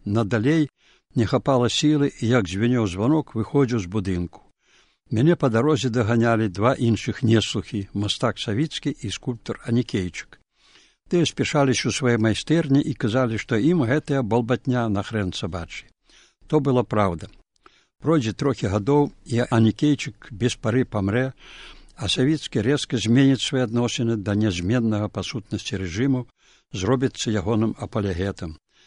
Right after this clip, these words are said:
Таксама, як і ягоны калега і дэпутат, тэатральны дзеяч Яроменка,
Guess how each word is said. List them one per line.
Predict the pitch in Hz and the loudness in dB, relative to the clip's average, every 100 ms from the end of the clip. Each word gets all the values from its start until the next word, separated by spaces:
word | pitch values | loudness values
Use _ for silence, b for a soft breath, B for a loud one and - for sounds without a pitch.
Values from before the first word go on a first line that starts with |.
| b _ | b _
Таксама, | 110 - 151 151 135 | -12 -2 2 4 4
як | 127 127 120 | 2 0 -2
і | 113 | -4
ягоны | 98 127 113 | -2 0 0
калега | 107 101 110 139 120 127 - _ _ | 0 -2 -2 0 -2 -6 -12 _ _
і | - 113 | -4 0
дэпутат, | 131 - 123 135 127 123 - - | 0 0 0 4 2 2 -8 -6
тэатральны | 107 104 123 127 113 107 | -2 0 2 2 2 2
дзеяч | 95 107 113 120 - - - - | 2 4 4 2 -2 -10 -8 0
Яроменка, | 101 139 143 127 - 120 | 4 6 6 4 0 -6